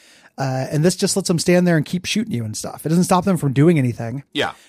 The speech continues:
Speaker 1: They're slowed a little bit, but they can still shoot you. Uh, four seconds, then it has a refractory period. It takes a little while to get back up.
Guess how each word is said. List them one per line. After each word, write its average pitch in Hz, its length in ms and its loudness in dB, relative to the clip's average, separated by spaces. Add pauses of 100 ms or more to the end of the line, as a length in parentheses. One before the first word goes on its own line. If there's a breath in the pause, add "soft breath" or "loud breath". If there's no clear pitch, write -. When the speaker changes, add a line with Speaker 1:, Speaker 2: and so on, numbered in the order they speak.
(140 soft breath)
Speaker 1:
They're 160 120 4
slowed 302 340 2
a 175 40 4
little 139 160 2
bit, 127 160 -2
but 135 80 -4
they 139 80 0
can 147 120 -2
still 196 160 0
shoot - 280 -2
you. 127 180 -6 (640 soft breath)
Uh, 160 280 -2
four 226 200 4
seconds, 202 360 0
then 208 100 2
it 196 40 2
has 208 160 2
a 196 60 4
refractory 156 500 0
period. - 460 -10 (380)
It - 40 -20
takes - 200 -8
a 139 40 -2
little 120 100 -4
while 113 440 -8 (120)
to - 80 -16
get 135 120 -2
back 117 240 -8
up. - 220 -12